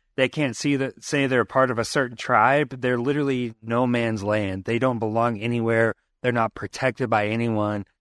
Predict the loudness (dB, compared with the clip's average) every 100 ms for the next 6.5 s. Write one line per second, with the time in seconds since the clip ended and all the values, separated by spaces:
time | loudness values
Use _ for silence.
0 | _ _ -2 -2 -2 -2 2 0 0 -4
1 | -2 -4 -2 -2 0 2 2 2 2 2
2 | 2 -4 -2 -2 -2 -4 -6 -4 0 2
3 | 2 2 2 2 0 0 2 4 4 0
4 | 0 -2 -2 -4 _ _ _ 2 2 2
5 | -4 -2 -2 -2 -4 -2 -2 -4 -4 -2
6 | -2 -4 -4 -4 -4